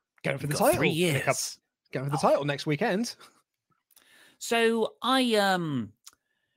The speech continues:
Speaker 2: yeah, I, I did not mind the final image, which is of Owens and Rollins. They're,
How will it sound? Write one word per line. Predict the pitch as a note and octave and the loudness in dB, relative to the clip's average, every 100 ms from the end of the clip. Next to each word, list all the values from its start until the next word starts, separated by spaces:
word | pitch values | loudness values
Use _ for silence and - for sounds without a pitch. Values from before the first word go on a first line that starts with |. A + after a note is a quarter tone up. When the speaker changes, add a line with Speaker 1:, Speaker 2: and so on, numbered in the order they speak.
| _ _ _ | _ _ _
Speaker 2:
yeah, | F3 D3+ - | 0 0 2
I, | F3 G3 - | 0 0 -2
I | F#3+ A3 G#3+ F#3+ - _ _ _ | -2 0 -2 -6 -10 _ _ _
did | - D3 | -4 -4
not | D3 F3+ - | 0 -2 -2
mind | C3+ C#3+ C#3 A#2 G#2 G2 F#2+ - A2+ B2 | -4 0 0 0 -4 -10 -12 -14 -12 -8
the | A2 G#2+ G2+ G#2 - | -8 -8 -10 -10 -12
final | - - C3 B2 A#2+ A2 G#2 G2 - - | -18 -2 0 2 0 -4 -6 -8 -10 -10
image, | G#2 F2+ D#2+ E2 - - | -10 -10 -12 -10 -12 -8
which | A2+ A2+ - - | -8 -6 -8 -10
is | F#2 F2 E2+ - - | -10 -12 -12 -12 -12
of | - F2 E2 - - _ _ _ _ _ _ _ _ - | -8 -8 -10 -14 -16 _ _ _ _ _ _ _ _ -2
Owens | C3 D3 D3+ D3 C#3+ - | 2 4 4 2 -2 -4
and | A#2+ A#2 A#2+ | -6 -2 2
Rollins. | C#3 C#3 C3+ C3+ B2 - C3 | 4 4 0 -2 -4 -8 -10
They're, | - C3 A#2+ | -2 0 0